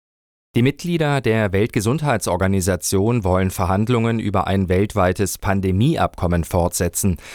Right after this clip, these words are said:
Das beschlossen sie zum Abschluss ihrer Jahrestagung in Genf. So ein Abkommen soll bei der nächsten Pandemie dafür sorgen, dass die Welt besser vorbereitet ist und wichtige medizinische Güter gerechter verteilt werden. Eine neue Pandemie ist nur eine Frage der Zeit, sagte eine W-H-O-Sprecherin.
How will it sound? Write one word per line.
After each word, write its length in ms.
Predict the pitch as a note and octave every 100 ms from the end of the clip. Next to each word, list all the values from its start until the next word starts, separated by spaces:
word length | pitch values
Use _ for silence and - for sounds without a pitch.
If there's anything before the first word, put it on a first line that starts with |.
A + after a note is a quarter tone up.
| - -
Das 160 | A#2
beschlossen 480 | B2 - G#2+ - D#3
sie 180 | C#3 B2+
zum 200 | - A#2
Abschluss 460 | G#2 - G#2+ G2
ihrer 220 | - G2 F#2
Jahrestagung 800 | E2+ F2+ G2 - F#2 E2+ F#2 F2
in 140 | F#2
Genf. 420 | F#2+ G2+ F#2+ - - - - -
So 140 | - A2+
ein 140 | A2
Abkommen 520 | - - D3 D#3 D#3+ A#2+
soll 260 | G#2+ G#2+
bei 80 | G#2+
der 100 | G#2
nächsten 460 | F#2+ F#2+ G#2+ - G#2+
Pandemie 480 | G2 G2 F#2+ A2+
dafür 320 | A#2+ G2 G2+ F2+
sorgen, 460 | F2+ F2+ A2 A2+
dass 180 | F#2+ -
die 160 | G#2 F2+
Welt 240 | F#2 F#2
besser 320 | F2+ F2+ F#2+
vorbereitet 680 | - G2+ G2+ F#2+ G2 - G2
ist 280 | G#2 G#2 -
und 220 | F#2+ E2+
wichtige 420 | G#2+ - A2 G2
medizinische 640 | F#2+ G2 - A#2 A2 - F#2+
Güter 440 | G2+ G#2+ A2+ G2+ -
gerechter 540 | F#2+ F2 G#2 - F2
verteilt 420 | - G2+ E2 D#2+
werden. 380 | F2+ F2+ G2+ F2+ - - -
Eine 240 | - G2 F#2+
neue 380 | F2+ B2 D#3+ A2
Pandemie 540 | G2+ F#2+ F2+ G2+ A2+
ist 260 | G2+ F#2 B2+
nur 180 | D3
eine 180 | C3+ B2+
Frage 360 | - A2 G#2 G#2+
der 160 | A#2+
Zeit, 400 | - - E2+ E2 -
sagte 480 | E2+ F2+ F2+ A2+
eine 300 | G2 G#2 G#2+
W-H-O-Sprecherin. 1040 | F#2 F2+ A2+ - E2+ - D#2 - D#2 D2+